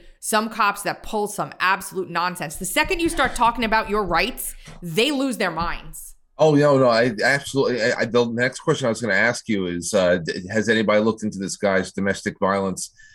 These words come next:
Speaker 2: record? Because that is, um, I mean, the, the domestic violence,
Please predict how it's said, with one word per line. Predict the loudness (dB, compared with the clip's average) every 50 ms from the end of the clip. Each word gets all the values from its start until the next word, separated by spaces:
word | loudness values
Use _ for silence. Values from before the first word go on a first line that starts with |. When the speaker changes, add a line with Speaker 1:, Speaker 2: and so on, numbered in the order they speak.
| -16 -6
Speaker 2:
record? | 0 0 0 0 0 -2 -4 -2 -4
Because | -6 0 2 2 2 2 2
that | 2 2 2 2 0
is, | 0 0 0 0 -2 -2 0
um, | 2 2 2 2 0 -2 -6 -8 -10 _ _ _ _ _ _ _ _ _ _ _ _ _ _ -4
I | -2 0
mean, | 2 2 2
the, | 2 2 0 -4 -6 -8
the | -10 -10
domestic | -8 -4 -2 2 2 2 2 2 0 -2 0
violence, | 0 0 0 2 2 0 0 -2 -6 -12 -14 -16